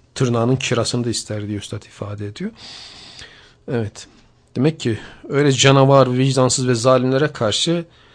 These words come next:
güya onlara şirin görüneceğim diye ellerini, eteklerini öpmek, ayaklarını öpmek insanı alçaklaştırıyor. Şerefin haysiyetini yerlere indiriyor.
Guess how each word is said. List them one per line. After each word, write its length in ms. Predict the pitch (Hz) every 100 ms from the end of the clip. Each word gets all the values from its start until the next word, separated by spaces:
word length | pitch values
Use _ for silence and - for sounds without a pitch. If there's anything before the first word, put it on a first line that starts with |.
| _ _ _ -
güya 240 | 180 165
onlara 240 | 127 120 117
şirin 480 | - 127 127 127
görüneceğim 600 | 117 113 113 110 131 117 101
diye 100 | 110
ellerini, 400 | 117 120 123 120
eteklerini 580 | 117 127 117 113 120
öpmek, 320 | 120 - 110 110
ayaklarını 500 | 110 - 117 117 117
öpmek 460 | - 135 156 - - - - - _ _
insanı 520 | 202 127 120 120 123 -
alçaklaştırıyor. 920 | 123 117 127 - 117 - - 113 104
Şerefin 640 | - - - 123 117 -
haysiyetini 680 | 110 117 - 127 113 123 113
yerlere 440 | 110 104 107 101 - _ _ _
indiriyor. 460 | 120 104 - 104